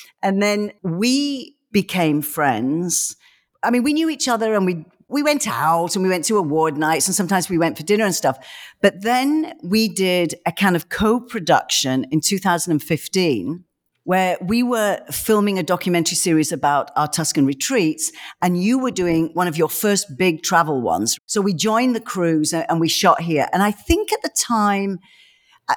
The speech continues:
I wouldn't say you were in a bad place, but, you know, you were single and didn't have a grandchild then. And, you know, you were kind of, can I tell this story?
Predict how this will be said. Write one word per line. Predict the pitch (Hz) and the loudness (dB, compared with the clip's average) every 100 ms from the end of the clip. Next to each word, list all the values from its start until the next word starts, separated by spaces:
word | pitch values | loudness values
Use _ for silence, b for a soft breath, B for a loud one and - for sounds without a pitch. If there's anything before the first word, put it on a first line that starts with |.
| - | 2
I | |
wouldn't | 277 403 | 0 0
say | - 392 330 | -2 0 0
you | 320 | 0
were | 269 | 2
in | 240 | 2
a | 196 | 0
bad | 131 156 160 - | 2 2 2 -2
place, | 247 226 240 233 - | -2 0 0 -2 -4
but, | - 202 - - - _ _ _ | 0 0 0 -6 -12 _ _ _
you | 294 | -4
know, | 311 240 | -2 0
you | 247 | -2
were | 277 | -2
single | - 208 170 156 156 151 151 151 156 - - | 0 0 2 0 0 0 2 2 0 -2 -2
and | 160 147 147 143 143 143 147 - - b b | 0 0 0 0 0 0 -2 -6 -10 b b
didn't | 156 160 | 0 0
have | 196 | 0
a | |
grandchild | - 147 135 131 165 135 127 127 | -2 0 0 0 0 0 -2 0
then. | 139 139 139 139 151 | 2 2 0 0 0
And, | 165 320 | 0 0
you | |
know, | 269 254 | 0 0
you | 262 | 0
were | 277 | -4
kind | 277 359 427 | -2 -2 -2
of, | - _ _ _ - | -6 _ _ _ -4
can | 254 | -2
I | |
tell | 254 269 | 0 0
this | 247 - | 0 -2
story? | - 180 147 139 | -2 -2 -2 -6